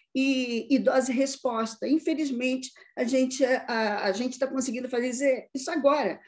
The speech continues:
mas isso aconteceu em dois mil e dezenove, então não faz muito sentido. Aqui é só pra mostrar o que que acontece. A principal causa de morte em criança e internação é a pneumonia, que é o, o risquinho verde.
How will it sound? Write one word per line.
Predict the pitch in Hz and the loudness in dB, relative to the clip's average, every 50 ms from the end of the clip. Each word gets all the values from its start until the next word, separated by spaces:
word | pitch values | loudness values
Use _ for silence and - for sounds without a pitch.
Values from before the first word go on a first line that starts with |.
| - - _ | -20 -16 _
mas | 233 247 254 262 254 - | 0 2 2 2 2 0
isso | 285 262 - 359 | -4 -4 -2 -4
aconteceu | 320 - 330 294 285 285 269 - 330 | -2 0 0 0 0 -2 0 2 2
em | 339 339 | 2 2
dois | 339 320 - | 2 0 0
mil | 349 381 403 | 2 4 4
e | 359 | 2
dezenove, | 294 277 262 233 208 190 170 165 160 165 - - - - _ - | 4 2 2 2 2 0 -2 -2 -4 -8 -10 -14 -18 -16 _ 0
então | 277 277 - 302 320 302 | 0 2 4 4 4 6
não | 302 330 311 | 6 6 6
faz | - - 247 247 247 | 6 2 0 0 0
muito | 226 226 226 - - | -2 -4 -6 -8 -8
sentido. | - 240 240 233 - - 180 - - - - - _ _ _ _ - - - - | -8 -8 -8 -8 -8 -6 -6 -6 -8 -10 -14 -18 _ _ _ _ -20 -20 -8 -4
Aqui | - 285 277 - 359 359 | -2 -2 2 4 4 4
é | 359 330 | 4 2
só | - 370 359 | 0 -2 -2
pra | - 403 359 | -2 0 0
mostrar | 339 294 285 277 - - - 285 302 311 277 226 214 214 - - _ _ _ _ - | 2 2 2 0 0 -2 -2 -2 0 0 0 0 -2 -4 -8 -14 _ _ _ _ -12
o | 277 | -2
que | - 370 339 - | 2 2 2 2
que | 381 | 0
acontece. | 330 - 320 311 311 302 311 269 254 208 214 214 - - - - - | 0 0 2 2 2 4 2 4 4 4 2 2 0 -4 -4 -4 -4
A | - | -6
principal | - 311 302 311 - - - 370 370 392 392 392 | -4 -4 -4 -4 -4 -4 -2 2 2 2 2 2
causa | - 330 320 320 302 - 294 | 0 2 2 2 2 2 0
de | - - | -4 -4
morte | 254 240 247 247 254 254 254 - | -4 -4 -4 -4 -4 -4 -4 -6
em | 226 202 | -8 -8
criança | - 202 220 233 262 285 285 262 254 - - 196 175 - - - _ _ _ _ _ _ | -6 -4 -4 -2 0 0 0 0 -2 -2 -4 -6 -6 -8 -12 -20 _ _ _ _ _ _
e | 285 302 349 381 370 320 320 - - _ _ _ _ _ | 4 4 6 6 4 4 0 -4 -10 _ _ _ _ _
internação | - 262 - 262 262 247 220 226 233 - - 302 294 294 277 247 220 214 - - - - _ _ _ _ | -4 0 2 2 2 2 0 -2 -2 -2 0 0 0 0 0 0 -2 -4 -6 -10 -18 -20 _ _ _ _
é | - 254 254 262 254 | 2 4 4 4 2
a | - - - 262 | 2 0 -2 -2
pneumonia, | 262 - 262 240 262 262 254 262 240 226 220 208 190 180 170 - - _ | 0 0 0 0 0 0 0 0 0 0 0 2 2 2 0 -2 -6 _
que | - 294 | 0 4
é | 294 | 6
o, | 294 277 277 269 - | 6 6 6 4 2
o | 277 | 4
risquinho | 269 277 - - - 285 262 262 | 4 4 2 0 -2 -2 -2 0
verde. | 240 208 214 196 175 170 - - - - - 156 - | -2 0 2 2 0 0 -2 -8 -14 -16 -16 -16 -16